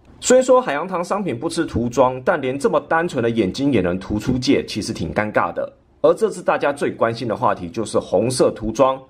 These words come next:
会不会像钢铁人一样褪色、出油、变黏、整只变垃圾。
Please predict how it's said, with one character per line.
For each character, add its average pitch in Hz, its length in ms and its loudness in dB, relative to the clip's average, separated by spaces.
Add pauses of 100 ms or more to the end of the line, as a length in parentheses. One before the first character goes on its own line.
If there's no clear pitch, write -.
(100)
会 208 140 2
不 190 60 0
会 185 80 6
像 160 260 -2
钢 175 180 -2
铁 139 160 -2
人 95 220 -2
一 104 80 -4
样 117 240 0
褪 113 240 -4
色、 107 300 -2
出 127 240 -6
油、 92 180 2
变 110 260 2
黏、 87 280 0
整 82 260 0
只 123 220 -2
变 120 200 2
垃 98 220 2
圾。 - 160 -2